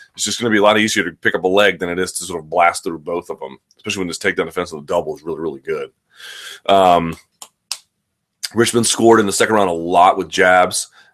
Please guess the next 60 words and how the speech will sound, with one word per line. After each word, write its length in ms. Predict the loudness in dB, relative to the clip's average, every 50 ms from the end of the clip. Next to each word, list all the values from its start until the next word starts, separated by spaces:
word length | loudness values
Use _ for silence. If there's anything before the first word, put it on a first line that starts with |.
| _ -10
um, 760 | -8 -6 -4 -4 -4 -4 -4 -6 -6 -8 -12 -14 -18 -20 _ _ _ -8
uh, 320 | -6 -4 -2 -2 -4 -4
left 340 | -4 -2 -2 -2 -2 -4 -4
straights, 760 | -4 -4 0 2 4 4 6 4 4 2 0 -2 -2 -2 -6 _ _ _ _ -20 -20 _ _ _ _ _ _ _ _ _ _
uh, 300 | 0 2 4 4 4 4
was 120 | 2 -2 -2
doing 180 | 0 0 0
a 60 | 0 0
bit 180 | 0 0 2
where 80 | 2 0
he 100 | -2 -4
would 160 | -6 -4 0
go 160 | 2 2 2 2
inside 440 | 0 -2 -2 0 2 2 2 4
the 80 | 2 4
leg 260 | 4 6 6 6 6
on 160 | 4 2 2
the 80 | 4 2
leg 120 | 2 2
kick 180 | 2 0 -2 0
and 80 | 0 -2
then 100 | -2 -2
immediately 320 | 0 0 0 0 0 0
on 80 | -2 -2
the 80 | -2
same 220 | -2 0 0 0 0
side 260 | 2 2 2 2 4
leg 180 | 4 4 4
on 100 | 2 0
the 100 | 0 2
outside. 500 | 2 2 2 2 2 2 2 4 4 4
That 200 | 4 2 2 2
landed 220 | 2 0 0 -2 -4
a 60 | -6
few 140 | -6 -8 -6
times. 460 | -4 -2 0 0 0 0 -2 -4 -10 -16 -20 -20 -20 -16 -8
So 140 | -2 2
he 40 | 2
was 120 | 2 2 2
touching 320 | 0 0 0 2 2 2
up 160 | 2 2 0
in 60 | -2
the 40 | -4
second 280 | -2 -2 -2 -2 0 -2
round 260 | 0 0 0 -2 -4
a, 40 | -6
a 200 | -8 -10 -10 -12
fair 280 | -2 2 2 2 2
bit. 220 | 2 2 0 0 2
By 100 | 0 -2
the 80 | -2
third 260 | -2 2 4 4 6 6
round, 260 | 4 2 2 2 2
though, 320 | 2 2 2 0 -2 -6 _ _ _ _ _ _
what 140 | -2 -2 0
happened 360 | 2 0 0 0 -2 -4 -2
was 440 | 0 2 2 2 0 -2 -4 -8 -10 _
you 100 | -12 -10
see 280 | -8 -6 -4 -4 -4
Richmond 600 | 0 0 0 0 0 0 0 0 2 0 0 -4